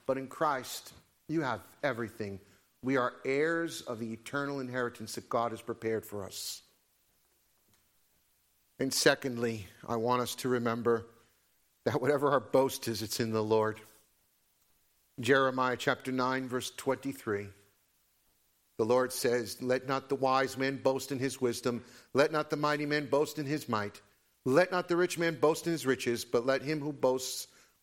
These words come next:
boast in this, that he understands and know me, that I am the Lord, who practices steadfast love, justice, and righteousness in the earth. For in these things I delight, declares the Lord."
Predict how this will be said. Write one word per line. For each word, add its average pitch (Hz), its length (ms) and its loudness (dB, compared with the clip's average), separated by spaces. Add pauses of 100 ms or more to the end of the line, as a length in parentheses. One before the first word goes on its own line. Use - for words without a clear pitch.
boast 139 340 4
in 135 100 0
this, 104 240 -4 (220)
that 120 140 4
he 127 200 -6
understands 135 880 -2
and 139 140 -4
know 135 180 -2
me, 143 160 -4
that 139 160 0
I 139 140 0
am 143 140 -4
the 147 80 -2
Lord, 135 400 2 (260)
who 151 100 4
practices 147 760 0
steadfast 143 680 2
love, 135 420 2
justice, 139 500 0
and 131 120 -4
righteousness 135 600 0
in 139 60 -2
the 135 120 -2
earth. 135 160 2 (400)
For 120 120 -2
in 135 160 -4
these 131 220 -4
things 131 400 -2
I 127 220 2 (100)
delight, 113 600 -6 (100)
declares 107 800 -6 (480)
the 113 80 0
Lord." 104 480 0